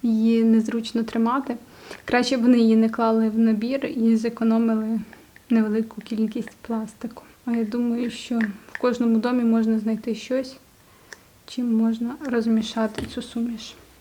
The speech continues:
Зараз воно, по ідеї, буде темніти. Я підготувала ще спирт,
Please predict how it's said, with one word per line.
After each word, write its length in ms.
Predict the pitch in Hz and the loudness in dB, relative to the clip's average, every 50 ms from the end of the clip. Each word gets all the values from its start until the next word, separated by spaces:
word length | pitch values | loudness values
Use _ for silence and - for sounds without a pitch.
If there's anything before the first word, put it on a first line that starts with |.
| - - | -8 -2
Зараз 280 | 233 247 233 240 233 - | 2 2 2 2 2 0
воно, 160 | 240 233 226 | 0 0 0
по 160 | 226 - 233 | 0 0 0
ідеї, 360 | 226 226 220 233 254 302 311 | 0 0 0 0 0 0 0
буде 280 | 269 226 220 226 220 247 | 0 0 -2 -2 -2 -2
темніти. 600 | 240 - 247 233 233 233 226 214 208 - 233 220 - - - - - - _ _ - | -2 0 2 2 4 4 4 2 0 -2 -8 -12 -12 -14 -20 -20 -20 -20 _ _ 0
Я 120 | 254 254 | 0 0
підготувала 680 | 254 - 247 226 240 233 - 254 240 247 240 240 233 226 | 2 0 -2 -2 -2 -2 -2 -2 0 0 2 4 4 2
ще 160 | - - 240 | 2 2 -2
спирт, 680 | - - - - 240 233 233 285 320 311 - - - | -6 -8 -8 -6 -4 -2 -2 -2 -4 -8 -10 -16 -20